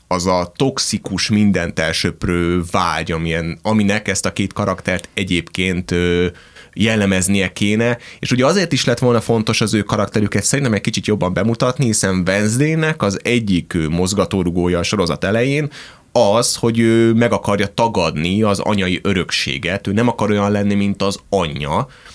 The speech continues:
ő egy teljesen önálló ember akar lenni, miközben a sorozat szerint Morticia pedig szeretné a saját képére formálni a lányát. És Wednesday-t igazából ez indítja el azon az úton, amit utána a nyolc réses,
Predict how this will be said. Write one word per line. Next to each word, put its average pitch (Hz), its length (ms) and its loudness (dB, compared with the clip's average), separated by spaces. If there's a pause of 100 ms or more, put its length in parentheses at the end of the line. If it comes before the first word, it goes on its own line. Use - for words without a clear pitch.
(160)
ő 98 120 0
egy 95 120 0
teljesen 98 680 0
önálló 95 520 2
ember 95 340 0
akar 85 300 -2
lenni, 117 280 0
miközben 95 540 -2
a 90 60 -2
sorozat 87 340 -2
szerint 95 240 0
Morticia 104 600 0
pedig 98 160 -2
szeretné 90 320 -2
a 87 60 -2
saját 78 300 -4
képére 78 400 -2
formálni 85 520 -2
a 87 100 0
lányát. 73 500 -4 (340)
És - 80 -4
Wednesday-t 110 480 2
igazából 104 720 0
ez 123 200 0
indítja 95 480 2
el 87 100 0
azon 90 220 0
az 85 140 -2
úton, 101 440 0
amit 90 320 -2
utána 90 340 -2
a 90 60 0
nyolc 90 260 0
réses, - 360 -4